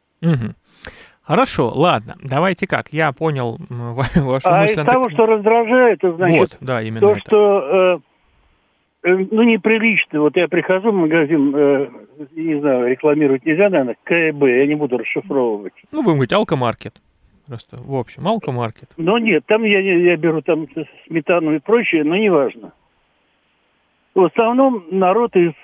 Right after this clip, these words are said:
Speaker 2: Таджикистана, там, Узбекистана, ну, Таджикистан, скажем, или Киргизии, я то затрудняюсь сказать, наверное, Киргизия.
Speaker 1: Так.
Speaker 2: Люди разговаривают на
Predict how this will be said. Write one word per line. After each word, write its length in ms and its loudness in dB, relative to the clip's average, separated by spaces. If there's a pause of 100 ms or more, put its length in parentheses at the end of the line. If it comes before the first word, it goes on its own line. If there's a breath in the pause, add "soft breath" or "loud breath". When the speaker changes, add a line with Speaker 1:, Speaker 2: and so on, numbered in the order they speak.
(180)
Speaker 2:
Таджикистана, 840 0
там, 300 -2 (140)
Узбекистана, 580 -2
ну, 40 -2
Таджикистан, 720 -2
скажем, 400 -2 (300)
или 180 -4
Киргизии, 560 0
я 120 2
то 280 2
затрудняюсь 440 -4
сказать, 180 -6
наверное, 200 -2
Киргизия. 600 -6 (960)
Speaker 1:
Так. 380 -6 (100)
Speaker 2:
Люди 500 2
разговаривают 720 2
на 80 -6